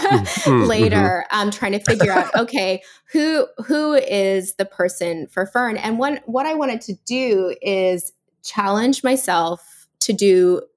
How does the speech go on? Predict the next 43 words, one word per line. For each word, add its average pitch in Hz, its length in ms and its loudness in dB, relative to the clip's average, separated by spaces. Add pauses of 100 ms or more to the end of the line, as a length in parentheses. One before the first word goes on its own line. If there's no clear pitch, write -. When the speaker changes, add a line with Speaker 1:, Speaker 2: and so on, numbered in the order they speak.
(240)
Speaker 2:
the 190 240 0
opposite 302 680 0 (120)
of 269 160 0
what 240 160 0
I 240 160 -2
had 233 200 -2
done 226 500 -2 (120)
in 226 140 0
Every 220 240 -2
Summer 220 260 -2
After. 233 540 -4 (180)
And 202 120 2
I 262 40 2
Speaker 1:
Mm. 285 60 0
Speaker 2:
sa-, 330 140 0 (140)
I 247 80 2
kind 370 220 -2
of 370 80 -2
see 214 540 0
the 196 100 0
books 180 380 0
as, 165 480 -2
um, 156 420 -6
companions 170 960 -2
in 170 180 -2
this 170 280 2
way. 170 420 -6 (300)
So - 180 -2
in 220 80 0
Every 208 240 0
Summer 214 260 0
After, 190 360 -2
the 185 100 -2
characters, 180 920 0
Percy 185 280 -2
and 175 140 0
Sam, 175 400 -4
meet 175 240 -4
when 180 140 -2
they're 175 160 -4
thirteen 180 480 -2
years 175 180 0
old, 175 440 -2